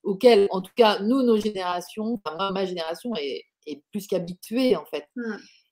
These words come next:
Speaker 1: En ça, j'ai l'impression que tu danses moins entre deux, euh, façons de faire, quoi. Euh,
Speaker 2: Oui,
Speaker 1: j'ai
Speaker 2: oui.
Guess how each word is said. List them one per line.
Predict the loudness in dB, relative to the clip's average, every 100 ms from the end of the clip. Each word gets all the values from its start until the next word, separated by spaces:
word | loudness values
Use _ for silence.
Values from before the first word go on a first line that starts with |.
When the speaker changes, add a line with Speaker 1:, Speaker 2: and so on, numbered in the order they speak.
| _ _ _ _ _ -8
Speaker 1:
En | -2
ça, | 4 6
j'ai | 6
l'impression | 0 0 0
que | 0
tu |
danses | 2 2 2 -2
moins | 2 4 4
entre | 2 -2 -2
deux, | 0 0 4 4
euh, | 2 0 -4
façons | -2 0 -2
de | -2
faire, | 0 2 0
quoi. | -2 -2 0 -2
Euh, | -4 -6 -10 _ -20 -20 -20 _ _ _ _ -20 -12
Speaker 2:
Oui, | 2 6
Speaker 1:
j'ai | 8 6
Speaker 2:
oui. | 4 -2